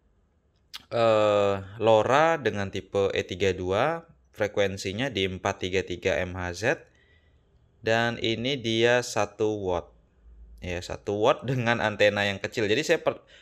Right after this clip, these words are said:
pada saat pertama kali beli ini antenanya kecil banget. Nggak tahu ini berapa D B. Dan saya beli sepasang. Saya beli sepasang untuk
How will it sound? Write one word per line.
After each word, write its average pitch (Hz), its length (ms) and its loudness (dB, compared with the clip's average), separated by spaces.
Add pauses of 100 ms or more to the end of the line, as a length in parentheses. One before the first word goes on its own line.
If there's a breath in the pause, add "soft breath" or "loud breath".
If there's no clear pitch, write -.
pada 110 160 -2
saat 117 240 -2
pertama 113 400 2
kali 113 240 2
beli 113 400 0
ini 160 80 -4
antenanya 127 480 0
kecil 113 320 -2
banget. 92 400 -2 (560 soft breath)
Nggak 78 160 -4
tahu 107 240 2
ini 117 160 -2
berapa 95 400 0
D 92 240 -6
B. 131 320 -4 (1300 loud breath)
Dan 113 240 4
saya 147 240 2
beli 131 320 2
sepasang. 123 640 0 (240)
Saya 117 160 -4
beli 123 320 0
sepasang 131 640 -4
untuk 110 320 -6